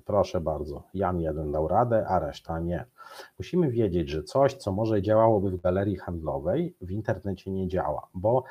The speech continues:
zdradzę wam pewien sekret. Media społecznościowe to najgorsza platforma sprzedażowa na świecie i musicie o tym zawsze pamiętać.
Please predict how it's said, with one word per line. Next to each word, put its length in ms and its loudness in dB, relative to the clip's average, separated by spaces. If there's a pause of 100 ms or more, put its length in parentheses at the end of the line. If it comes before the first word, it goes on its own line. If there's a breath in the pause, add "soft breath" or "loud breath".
(200 loud breath)
zdradzę 440 -6
wam 160 -2
pewien 300 -8
sekret. 580 -8 (540 soft breath)
Media 280 -2
społecznościowe 840 -4
to 160 -4
najgorsza 500 -2
platforma 500 0
sprzedażowa 600 -2
na 120 -4
świecie 380 -6
i 100 -2
musicie 360 -2
o 40 -4
tym 140 -6
zawsze 320 -4
pamiętać. 680 -6